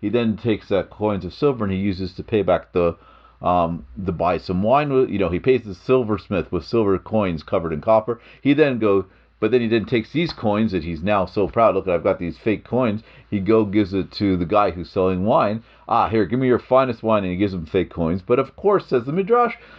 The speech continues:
the guy's wine is watered down. It's fake too. Everything's fake. Nobody, everybody's trying to rip everybody else off. There's no, nothing is real. There's nothing real about the society. It's corrupt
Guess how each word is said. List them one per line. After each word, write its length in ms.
the 80
guy's 320
wine 380
is 140
watered 340
down. 300
It's 180
fake 320
too. 300
Everything's 500
fake. 300
Nobody, 440
everybody's 300
trying 140
to 60
rip 100
everybody 320
else 160
off. 220
There's 200
no, 240
nothing 420
is 160
real. 420
There's 220
nothing 520
real 360
about 320
the 60
society. 600
It's 220
corrupt 480